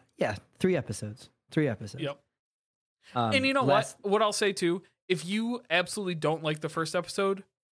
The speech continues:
Speaker 2: you probably won't
Speaker 1: Jared
Speaker 2: like the show.
Speaker 1: will give you your money back.
Speaker 2: Uh, yeah, y-, you probably won't like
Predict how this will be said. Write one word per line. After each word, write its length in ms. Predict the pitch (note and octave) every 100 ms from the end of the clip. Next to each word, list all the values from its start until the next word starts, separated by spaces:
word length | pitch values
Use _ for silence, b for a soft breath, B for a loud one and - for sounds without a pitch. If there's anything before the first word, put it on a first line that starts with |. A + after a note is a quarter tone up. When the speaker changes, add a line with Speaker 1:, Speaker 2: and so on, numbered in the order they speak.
| _ _
Speaker 2:
you 100 | D#3+
probably 380 | D3+ G3+ E3+ E3
won't 180 | D3+ -
Speaker 1:
Jared 260 | C#3+ D3
Speaker 2:
like 80 | D#3+
the 60 | D3
show. 100 | C#3+
Speaker 1:
will 60 | -
give 200 | D#3 D3+
you 80 |
your 200 | D#3 D#3+
money 300 | D3+ D3 C3+
back. 320 | A#2+ A#2 G#2+ -
Speaker 2:
Uh, 60 | E3
yeah, 160 | F3+ D3
y-, 240 | F3+ G3+
you 220 | - G3+ G3+
probably 420 | - A3 B3 C4
won't 320 | F3 F3 -
like 460 | E3+ D#3+ D#3 D3+